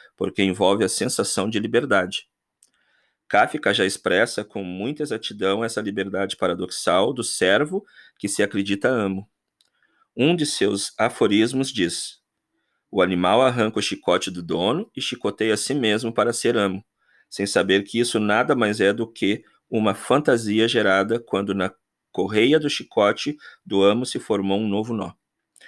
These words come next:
Esse animal que açoita a si mesmo encara no sujeito forçado a render e que, explorando a si mesmo, se imagina livre. O sinistro sobre a sars cov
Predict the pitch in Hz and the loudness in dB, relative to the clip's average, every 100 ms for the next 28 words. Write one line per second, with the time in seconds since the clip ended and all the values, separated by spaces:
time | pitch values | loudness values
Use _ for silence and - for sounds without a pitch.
0 | - - - 98 107 107 104 101 131 - | -20 -20 -2 0 2 2 4 4 4 2
1 | 110 - 101 - 95 - 101 95 101 139 | -2 0 0 0 -4 -4 -2 0 0 -2
2 | 135 - 113 - 95 113 113 - 98 101 | -6 -6 -4 0 2 0 -4 -6 -2 -2
3 | 101 101 101 - 95 95 104 95 104 95 | -2 -4 -4 -2 0 2 2 0 0 -4
4 | 95 101 143 - _ - 147 - 87 - | 0 2 0 -4 _ -12 -8 0 0 -2
5 | _ _ - 104 - 98 92 92 95 - | _ _ -8 -6 0 2 2 0 -2 -4
6 | 127 95 101 117 143 _ _ - 113 120 | 0 0 0 -4 -8 _ _ -4 0 0
7 | 113 107 107 107 98 - - - _ _ | 0 0 0 -2 -2 -6 -10 -18 _ _
8 | _ _ _ _ _ _ - - - - | _ _ _ _ _ _ -20 -20 -20 -20
9 | - _ _ _ - 151 160 147 180 226 | -20 _ _ _ 0 4 4 6 4 4
10 | - 135 110 - 117 107 104 95 82 - | 4 2 2 2 4 4 2 0 0 0
11 | 98 98 - 104 101 92 | 0 0 0 -4 -2 -6